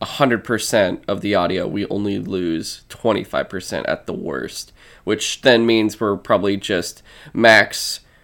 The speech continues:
recording, like, twenty-five minutes again, or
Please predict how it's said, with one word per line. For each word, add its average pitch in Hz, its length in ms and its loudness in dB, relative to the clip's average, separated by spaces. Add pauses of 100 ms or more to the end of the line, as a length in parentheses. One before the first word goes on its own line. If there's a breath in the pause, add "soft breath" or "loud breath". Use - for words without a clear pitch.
(120)
recording, 110 640 2
like, 92 640 0
twenty-five 104 1040 2
minutes 92 380 -4
again, 80 400 -4
or 76 260 -8